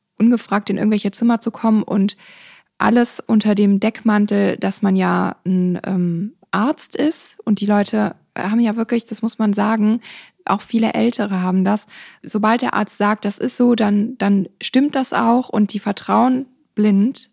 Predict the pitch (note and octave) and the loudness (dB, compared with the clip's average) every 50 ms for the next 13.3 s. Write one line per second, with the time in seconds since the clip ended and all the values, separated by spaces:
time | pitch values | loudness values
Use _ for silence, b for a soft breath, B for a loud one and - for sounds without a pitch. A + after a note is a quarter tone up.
0 | _ - G3+ G3+ G3 - - F3 - A3 G#3+ - - - A3 A3+ A3 G3 G#3 G3+ | _ -4 -2 0 0 0 -2 0 0 -2 -2 -2 0 2 2 4 4 4 2 0
1 | F#3+ - - G#3+ G#3+ G#3+ G3+ F#3+ F#3 F3+ F#3 F#3 F#3 - A3 G#3 - F3+ E3+ - | -2 0 2 2 4 4 2 2 0 2 2 0 -2 -2 -6 -6 -6 -6 -6 -6
2 | F3 - - G3 F#3 F#3 F3 - E3+ - F3 F#3 - F3+ - - - G3+ G3+ F3 | -6 -4 0 0 0 0 0 -4 -6 -6 -6 -6 -6 -8 -6 -2 -2 0 0 0
3 | F#3 F3+ F3 - _ - F#3 F#3 F3+ - F3 F3+ F#3 - - F3+ F3 F3 - F3 | -2 -2 -4 -6 _ -4 -4 -4 -2 -2 -4 -4 -4 -4 -4 -4 -4 -2 -2 -2
4 | F3 F3 F3+ F#3 F3+ F#3+ F#3+ F#3+ F#3+ G3 G#3 A3 - A#3 - - G#3 - - - | -2 0 0 0 0 0 0 0 2 2 0 0 -2 -6 -8 -8 -8 -10 -6 -2
5 | A3 A3 A3+ B3 A#3 A#3+ B B B B B B B B B - - G#3 - - | 0 2 2 2 0 -2 B B B B B B B B B -4 -4 -2 -2 -2
6 | - - F#3+ G#3 - G3+ G3 G3 F#3+ F#3+ F#3 F3+ - - F#3+ F#3+ F#3+ - - - | -2 0 -2 0 0 -2 0 2 2 2 2 0 -2 -2 -2 -2 -2 -4 -4 -2
7 | G3 G3+ G#3 A3 B B B B B B B B - G3 A3 G3 G#3 G#3 G3+ G#3 | 0 0 0 0 B B B B B B B B 0 2 2 4 4 2 2 2
8 | G3+ G#3+ G#3+ A#3 A#3 - A3 G#3+ G#3 G#3 G#3+ G3+ - A3+ A3+ A3 A3 G#3 - - | 2 0 0 -2 -2 -2 -2 -2 -2 -2 -2 0 2 2 4 4 4 2 0 -2
9 | G#3+ G#3+ - - G#3 G#3 G#3 - - - - G3 G3 A3+ - - A3 A3 A3 G#3 | -2 -2 0 2 2 2 2 0 -4 -4 -2 -2 -2 -2 -2 0 2 2 2 2
10 | G3+ - G#3 G#3 G3 G#3 - - G#3+ G3+ G3 G3 - - G#3+ G#3+ G#3 G3 - - | 0 0 2 2 2 2 2 2 2 2 2 0 -2 -2 -2 0 0 0 -2 -6
11 | - G#3+ F#3+ G3 - - - - F3+ E3 F3 F3 F3 F3 F3+ F#3+ G#3+ G#3+ B B | -10 -6 -6 -6 -6 -6 -8 -8 -6 -4 -2 -2 0 0 0 0 0 -2 B B
12 | B B B B B B B - G3 G#3+ F#3+ G3+ G#3+ G3+ - - G#3 G#3 - G#3 | B B B B B B B -2 0 2 4 4 4 4 4 2 0 0 0 -2
13 | G3+ G3+ G3 - - - | -2 -2 -4 -8 -14 -20